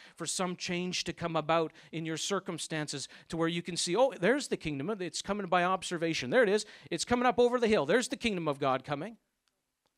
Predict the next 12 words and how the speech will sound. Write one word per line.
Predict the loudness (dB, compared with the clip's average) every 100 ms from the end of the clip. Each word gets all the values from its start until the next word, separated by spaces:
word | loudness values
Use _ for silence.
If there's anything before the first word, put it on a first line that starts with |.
| _ _ _ _ _ _ _
And | -12
too | -4 -2
many | 0 -2
believers | -2 -4 -2 -2 -2
are |
living | -4 -4 -2
in | -4 -2
that | -2 -2
place, | -6 -4 -4 -4 -4 -6 _ _ _ _ _ _ _ _ _ _ _
waiting | -4 0 0 0 -8 -10 -12 _ _ _
for | -8 -4
something | 0 2 0 -2 -6 -8